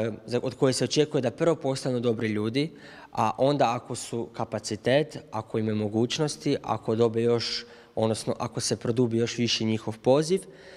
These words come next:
tada, e, se od njih očekuje da idu na bogosloviju, da postanu svećenici,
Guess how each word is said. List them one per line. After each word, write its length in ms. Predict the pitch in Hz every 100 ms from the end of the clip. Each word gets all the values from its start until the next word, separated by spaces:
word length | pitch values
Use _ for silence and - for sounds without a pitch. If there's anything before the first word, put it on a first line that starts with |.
| - -
tada, 540 | 151 160 165 160 143 - 120 120
e, 40 |
se 180 | - 123
od 100 | 123
njih 260 | 139 143 92
očekuje 480 | 123 135 123 120
da 100 | 113
idu 140 | 113 113
na 60 |
bogosloviju, 680 | 101 98 110 - 143 135 123
da 100 | 107
postanu 360 | 98 104 - 101
svećenici, 720 | - 135 139 156 143 - 131